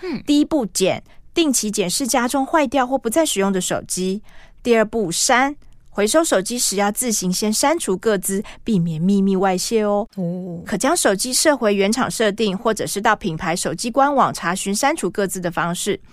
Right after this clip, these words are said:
Speaker 1: 嗯。
Speaker 2: 第三步排，将废手机交给清洁队、通路卖场、电信业以及手机品牌门市回收管道。
Speaker 1: 的确，个人资讯回收之前一定要记得清除掉，这很重要哦。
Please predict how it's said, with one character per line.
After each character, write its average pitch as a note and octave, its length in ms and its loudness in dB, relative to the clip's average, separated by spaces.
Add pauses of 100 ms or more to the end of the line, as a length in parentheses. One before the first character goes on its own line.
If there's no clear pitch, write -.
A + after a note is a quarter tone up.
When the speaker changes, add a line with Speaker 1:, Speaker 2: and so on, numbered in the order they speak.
(120)
Speaker 1:
嗯。 C#4 160 -6
Speaker 2:
第 D#4+ 100 2
三 E4 220 4
步 E4 240 2
排， E3 420 -2 (240)
将 D#4 200 0
废 E4 180 2
手 E3+ 180 0
机 A3 180 -4
交 A3 200 2
给 - 160 -4
清 C4+ 160 -4
洁 G#3+ 160 0
队、 B3+ 360 0
通 B3 200 -2
路 C#4 120 0
卖 A#3+ 200 2
场、 - 260 -6 (160)
电 A#3 160 0
信 A3 240 0
业 G#3+ 200 2
以 - 120 -8
及 F3 160 -8
手 F3+ 220 -4
机 A#3 120 -6
品 A#3+ 160 -4
牌 E3 200 -4
门 E3 160 -2
市 - 200 -4
回 - 140 -4
收 F3 160 -4
管 - 220 -4
道。 - 260 -2
Speaker 1:
的 G3+ 140 -4
确， C#4 260 0
个 E4+ 160 0
人 C4+ 180 0
资 D4 220 -6
讯 D4 240 -4
回 A#3 180 -2
收 C#4 160 -2
之 D4+ 160 -8
前 A#3+ 280 -2
一 A#3 100 -6
定 D#4+ 140 -6
要 F#4 120 0
记 E4 160 -4
得 C4 120 0
清 D4 180 -2
除 B3+ 160 -6
掉， B3 180 0
这 B3+ 120 -6
很 G3+ 180 -2
重 B3+ 240 0
要 C4 180 4
哦。 A#3 200 2